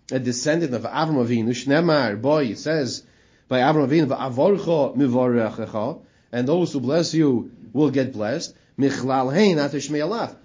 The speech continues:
From the positive, we hear the negative. That what? Kishmevarchin ala kois, das achiv al hayareach levarech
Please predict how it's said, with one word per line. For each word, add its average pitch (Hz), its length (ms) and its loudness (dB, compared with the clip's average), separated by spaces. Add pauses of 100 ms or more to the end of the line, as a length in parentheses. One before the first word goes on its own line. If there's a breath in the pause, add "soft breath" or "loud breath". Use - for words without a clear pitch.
(120)
From 143 140 -4
the 143 80 -2
positive, 160 440 0
we 135 100 2
hear 160 140 4
the 170 120 0
negative. 165 440 2
That 139 120 0
what? 143 380 -2 (200 loud breath)
Kishmevarchin 160 920 0
ala 151 260 2
kois, 175 680 0 (260 soft breath)
das 185 340 0
achiv 175 520 -2 (140)
al 175 260 2
hayareach 160 580 0
levarech 151 560 -4